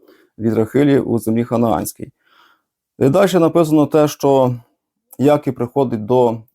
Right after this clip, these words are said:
Ісаака, аж тепер, через багато років, він приходить до свого батька, Хеврон, у місто, яке раніше називалося Кераф-Арба,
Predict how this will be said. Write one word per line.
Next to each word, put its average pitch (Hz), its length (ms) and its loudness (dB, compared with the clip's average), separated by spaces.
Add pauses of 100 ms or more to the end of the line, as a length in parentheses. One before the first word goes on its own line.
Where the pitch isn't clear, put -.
(120)
Ісаака, 135 760 0 (140)
аж 107 140 -14
тепер, 135 400 -2
через 110 200 -6
багато 117 340 -2
років, 123 420 0 (440)
він 123 140 -2
приходить 117 420 -2
до 107 40 -4
свого 110 220 -2
батька, 127 640 0
Хеврон, 147 640 0 (680)
у 117 360 2 (920)
місто, 117 640 0 (140)
яке 113 240 -4
раніше 120 240 -2
називалося 117 440 0
Кераф-Арба, 120 920 -2